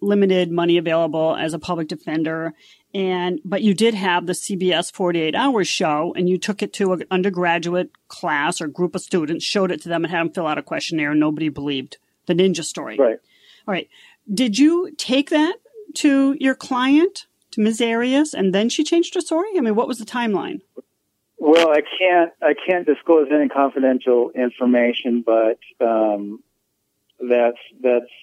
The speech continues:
Speaker 2: you can use logic to deduce where, uh, how that went.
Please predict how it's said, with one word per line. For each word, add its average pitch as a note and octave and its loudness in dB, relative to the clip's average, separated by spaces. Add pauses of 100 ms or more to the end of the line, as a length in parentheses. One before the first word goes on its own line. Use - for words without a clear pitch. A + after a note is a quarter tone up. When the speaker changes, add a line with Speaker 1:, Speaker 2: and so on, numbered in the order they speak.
(160)
Speaker 2:
you B2+ 0
can B2 0
use A#2+ 0
logic A#2+ 2
to A2+ -4
deduce A2 0 (100)
where, G#2 -2 (240)
uh, - -16 (360)
how A#2+ 0
that G#2+ -2
went. G2+ -12